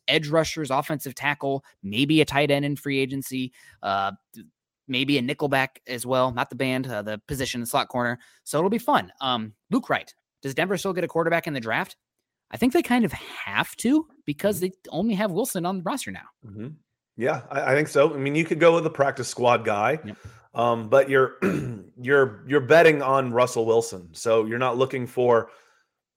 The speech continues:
Speaker 2: you're not looking for, "Okay, we have to have a quality backup in case," you know, no, no. If, if something happens to Russell Wilson, you're screwed. <laughs> Um, th-,
Speaker 1: Yeah.
Speaker 2: that's, and that's how most teams are, frankly. You know,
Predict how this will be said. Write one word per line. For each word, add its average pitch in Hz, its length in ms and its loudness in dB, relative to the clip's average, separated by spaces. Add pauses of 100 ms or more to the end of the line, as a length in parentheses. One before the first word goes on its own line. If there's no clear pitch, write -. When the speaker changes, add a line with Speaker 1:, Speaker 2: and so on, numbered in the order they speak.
(240)
Speaker 2:
you're 117 200 -4
not 135 160 0
looking 131 200 -2
for, 123 160 2
"Okay, 139 180 4
we 127 140 0
have 135 200 6
to 123 60 -2
have 127 140 0
a 117 40 -4
quality 143 320 4
backup 117 580 0
in 113 140 -10
case," 123 180 -4
you 127 60 -8
know, 131 140 -2
no, 127 180 -4
no. 107 240 -6
If, - 180 -12
if - 100 -14
something 143 240 -6
happens 135 240 2
to 113 60 -6
Russell 117 280 -2
Wilson, 120 260 -2
you're 113 100 -8
screwed. 113 460 -6
<laughs> - 60 -20 (480)
Um, 165 160 -2
th-, 147 160 4
Speaker 1:
Yeah. 143 60 -8
Speaker 2:
that's, 113 320 2 (420)
and 214 80 2
that's 240 140 4
how 220 100 8
most 202 320 8
teams 160 260 2
are, 113 380 6
frankly. 151 560 -2
You 120 100 -8
know, 143 300 -2